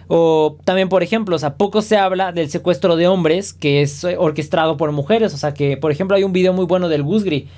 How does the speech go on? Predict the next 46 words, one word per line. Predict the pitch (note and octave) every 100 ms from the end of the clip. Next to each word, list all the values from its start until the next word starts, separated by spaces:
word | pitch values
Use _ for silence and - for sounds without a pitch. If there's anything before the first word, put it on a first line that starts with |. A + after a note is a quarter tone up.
| - -
donde | D#3 C#3+
muestran | C#3 D#3 D3+ E3
esto: | F#3+ - C#3 - - - - -
que | E3 D#3 D3+ D3 D3
va | F3+ F#3
una | F#3 G3
chava | F#3+ A3+ G3 G#3 A3
a | F3
un | F3 F#3
antro | G#3+ G#3 G3 G3
y | E3
secuestra | F3 F#3+ F#3 G3+
a | F#3
dos | G#3 G3
vatos | A#3 A3+ A3
y | E3+
los | E3
vende | F3+ G3+
al | G#3
narcotráfico. | G3 F3 F3+ G3+ B3+ C4 - F3+ - - - -
O | E3+
sea, | D#3 E3+
y | F3+
es | F#3+
algo | A3 F#3+
que | F3
realmente | E3+ G3+ G3+
sucede | D#3+ D3 A3
y |
los | F#3+
secuestran | F3+ D3 E3+ A3+
por | G#3 C#3+
ser | D3+
vatos, | G#3 A3+ -
porque | C#3+ D3
al | D3+
narco, | D#3+ E3 G3+
pues, | -
le | D3
conviene | D3 D3 D#3
más | D#3+ C#3+
tener | D#3 D3 C#3+
secuestrados | C#3+ C#3+ D3 D3+ D3+ D3+
hombres | D#3 F#3
que | C3+
mujeres. | G#2+ G#3 G#3 - -